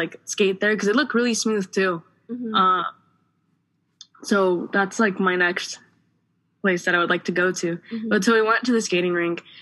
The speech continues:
Speaker 1: and that was really nice. I feel like I got really nervous for a second, like, being around other people, though, 'cause
Speaker 2: Mm-hmm.
Speaker 1: I was like, I don't know, like, there's people falling everywhere, you know? And
Speaker 2: Mm-hmm.
Speaker 1: just, like,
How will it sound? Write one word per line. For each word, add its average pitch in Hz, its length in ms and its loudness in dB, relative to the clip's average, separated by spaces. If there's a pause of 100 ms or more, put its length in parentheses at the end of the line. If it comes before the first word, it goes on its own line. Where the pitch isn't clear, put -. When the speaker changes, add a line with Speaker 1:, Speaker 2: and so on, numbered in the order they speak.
(120)
Speaker 1:
and 208 80 4
that 214 80 6
was 240 120 2
really 269 220 2
nice. 180 640 2 (140)
I 196 80 2
feel 240 200 4
like 277 340 0 (520)
I 208 80 4
got 262 160 6
really 294 220 0
nervous 233 360 2
for 226 140 2
a 208 60 2
second, 185 420 -2
like, 170 200 -2
being 214 200 2
around 190 320 4
other 202 180 2
people, 202 360 0
though, 285 240 2
'cause 269 180 2
Speaker 2:
Mm-hmm. 196 100 4
Speaker 1:
I - 20 4
was 196 180 0
like, 175 300 0 (1200)
I 175 60 -4
don't 185 120 0
know, 185 340 0
like, 175 300 -2 (320)
there's 185 220 0
people 214 240 2
falling 202 360 0
everywhere, 196 680 2 (280)
you 196 160 2
know? 202 440 0 (220)
And 196 120 2
Speaker 2:
Mm-hmm. 185 40 0
Speaker 1:
just, 202 260 0
like, 170 320 -2